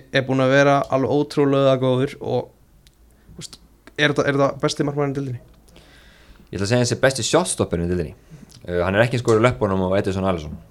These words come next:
Speaker 2: og sérstaklega ekki Ederson. Og
Speaker 1: Mhm.
Speaker 2: hann, hann er það ekki, sannarlega. En hann er ótrúlega góður á milli tangana.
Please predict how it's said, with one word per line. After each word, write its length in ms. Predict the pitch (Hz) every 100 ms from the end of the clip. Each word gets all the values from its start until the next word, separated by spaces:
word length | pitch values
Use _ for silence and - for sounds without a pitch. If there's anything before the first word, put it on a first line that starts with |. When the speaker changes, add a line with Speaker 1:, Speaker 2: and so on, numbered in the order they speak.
| -
Speaker 2:
og 80 |
sérstaklega 280 | 98 101 87 85
ekki 80 | 80
Ederson. 220 | - 78 - -
Og 60 | 131
Speaker 1:
Mhm. 60 | 107
Speaker 2:
hann, 240 | 90 87
hann 100 | 98
er 60 | 95
það 160 | 90 76
ekki, 140 | - - _ - -
sannarlega. 360 | 98 90 - 82
En 60 | 87
hann 160 | 98
er 100 | 101
ótrúlega 640 | - 117 127 135 127 117 107
góður 220 | 113 107
á 40 |
milli 120 | 98 90
tangana. 280 | 92 87